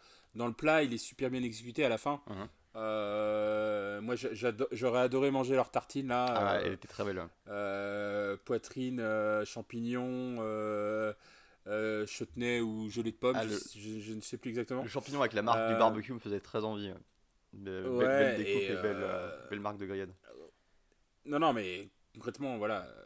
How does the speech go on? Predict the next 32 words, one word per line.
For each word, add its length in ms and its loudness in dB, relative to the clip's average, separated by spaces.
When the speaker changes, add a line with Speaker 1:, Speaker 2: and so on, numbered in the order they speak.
Speaker 1:
c'est, 300 -18
c'est 240 -14
des 120 -12
chefs 200 -12
trois 200 -10
étoiles, 260 -4
quoi, 240 -6
on 80 -8
va 180 -10
pas, 40 -10
pas 140 -12
se 100 -16
mentir, 240 -8
hein. 80 -8
Speaker 2:
<laughs> 100 -6
Speaker 1:
Euh, 640 -4
et 80 -4
même, 260 -4
même, 320 -2
euh, 240 -4
même 220 -6
Paul 180 -4
Perret, 320 2
il 40 -2
fait 140 -16
un 80 -12
soufflé 320 -12
en 80 -10
quarante-cinq 480 -10
minutes, 180 -8
donc, 260 -18
euh, 180 -14